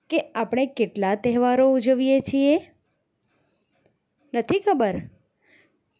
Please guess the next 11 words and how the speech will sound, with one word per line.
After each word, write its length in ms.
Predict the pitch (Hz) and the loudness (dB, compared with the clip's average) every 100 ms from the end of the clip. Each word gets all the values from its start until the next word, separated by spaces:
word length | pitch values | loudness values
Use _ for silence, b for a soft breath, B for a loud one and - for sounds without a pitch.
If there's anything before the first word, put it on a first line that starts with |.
| _ - | _ -6
હા, 240 | 262 220 175 - | -4 -2 -4 -2
તમને 300 | 240 254 285 | 0 2 0
કેટલાક 520 | 285 262 247 277 294 | 0 -4 -2 -4 -2
તહેવારો 420 | 302 277 277 277 285 | -2 2 2 4 2
વિશે 260 | 269 320 | 2 -2
ખબર 360 | 320 359 359 359 | -2 -2 0 0
હશે, 520 | 240 - 240 240 233 b b b b _ | 0 -2 0 0 -2 b b b b _
પણ 140 | 226 | -8
કેટલાક 520 | 220 226 220 240 285 - | -4 -6 -4 -4 -4 -2
તહેવારો 460 | 254 233 233 233 | -2 0 -2 -2
વિશે 640 | 226 196 - 214 277 494 | -2 -4 -4 -2 0 -2